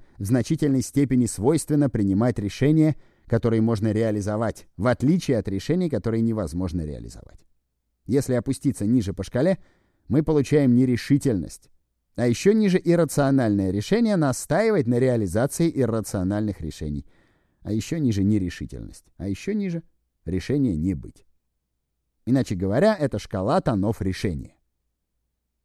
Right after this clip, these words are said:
А теперь я нарисую для вас эту шкалу. Вот тут вверху находится "быть". Вот здесь вверху, когда вы принимаете решение,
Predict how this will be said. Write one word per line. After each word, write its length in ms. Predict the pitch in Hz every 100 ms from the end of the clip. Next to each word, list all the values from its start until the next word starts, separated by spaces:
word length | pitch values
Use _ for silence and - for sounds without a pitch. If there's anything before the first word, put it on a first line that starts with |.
| _ _ _ _ - _ -
А 120 | 170
теперь 260 | 170 156 185
я 100 | 165
нарисую 580 | 151 151 139 - 190 180
для 180 | 127 120
вас 200 | 131 131
эту 160 | 113
шкалу. 440 | - - 98 78 - - - _ _ _
Вот 300 | - 104 160
тут 200 | - 143
вверху 480 | 90 98 117 - 202
находится 760 | 214 156 139 151 160 - 170 147 - _ - _ _ _ _ _
"быть". 420 | 80 139 139 - - _ _ _ _ _ _ _ _ _ _ _ _ _ _ _ - _ _ _ _ -
Вот 180 | 127
здесь 240 | 104 120 -
вверху, 400 | 87 110 - 180
когда 240 | 160 104
вы 100 | 101
принимаете 520 | 92 107 104 101 87
решение, 540 | 82 82 104 107 127